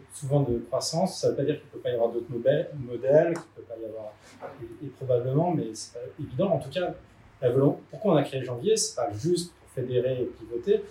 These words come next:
c'est aussi pour, euh, que les, les collaborateurs se questionnent sur l'impact de leur, euh, action, de l'entreprise. Mais bon, voilà, nous on amène ça, ça amène des questionnements, on pousse à, à ce que au moins l'entreprise aille dans di-,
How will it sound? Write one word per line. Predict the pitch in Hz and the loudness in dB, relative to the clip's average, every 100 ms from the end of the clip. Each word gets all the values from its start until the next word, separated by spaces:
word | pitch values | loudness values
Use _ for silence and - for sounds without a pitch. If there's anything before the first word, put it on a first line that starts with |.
| - - | -18 -14
c'est | - 151 | -2 4
aussi | 143 - 208 202 - | 4 4 -2 -4 -4
pour, | 147 131 | 2 4
euh, | 123 | 4
que | 139 | 2
les, | 127 123 120 117 - | 0 0 -2 -2 -4
les | - - - | -6 -4 2
collaborateurs | 135 127 135 - 180 | 4 4 2 2 0
se | - 143 | 0 -6
questionnent | 131 - 175 | -8 -4 -4
sur | 170 123 | -2 0
l'impact | 131 190 185 - - - | 2 2 0 -6 -16 -16
de | 120 113 | -10 -8
leur, | 110 | -6
euh, | 104 104 - - | -6 -10 -14 -8
action, | 135 - 165 175 165 | -6 0 2 4 2
de | |
l'entreprise. | 123 117 127 - 185 - - - - - _ _ - _ - _ - - | 0 -2 -8 -6 -6 -6 -16 -20 -20 -20 _ _ -20 _ -20 _ -18 6
Mais | 143 | 8
bon, | 160 185 127 - _ 135 | 10 8 4 -6 _ 0
voilà, | 151 180 135 | 4 6 4
nous | 151 | 2
on | |
amène | 135 127 131 | 0 -2 -2
ça, | - 147 240 | 0 2 2
ça | - 139 | 2 0
amène | 127 143 | 2 2
des | 139 | 2
questionnements, | 143 - 143 143 208 | -2 -2 0 4 4
on | 165 | 2
pousse | - - 262 - - - | -2 -8 -2 0 0 -4
à, | - - 120 - 101 | -10 -6 -6 -4 -4
à | |
ce | - - | -4 -6
que | 139 127 123 123 165 | -6 -4 -2 -2 2
au | 147 | 4
moins | 156 180 175 | 6 6 4
l'entreprise | 160 156 151 - 175 180 175 131 117 - - | 2 0 -8 -8 0 2 2 0 -2 -12 -8
aille | 135 151 | 2 2
dans | 143 127 | 4 0
di-, | 123 143 | -2 -4